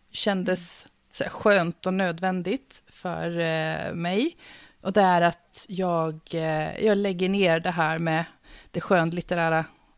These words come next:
Speaker 1: skrivandet. Eh, för att, eh, ja, den här gnistan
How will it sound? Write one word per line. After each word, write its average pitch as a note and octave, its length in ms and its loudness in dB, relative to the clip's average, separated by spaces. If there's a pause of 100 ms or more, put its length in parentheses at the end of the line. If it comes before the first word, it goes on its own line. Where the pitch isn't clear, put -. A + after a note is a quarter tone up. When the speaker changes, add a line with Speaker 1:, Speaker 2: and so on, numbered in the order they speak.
(300)
Speaker 1:
skrivandet. F#3+ 1120 -2 (1000)
Eh, D#3 640 0 (920)
för - 220 -4
att, - 400 -8
eh, D3+ 400 -2 (1500)
ja, D#3+ 340 0 (1200)
den G#3+ 140 4
här A#3+ 60 6
gnistan G#3+ 720 4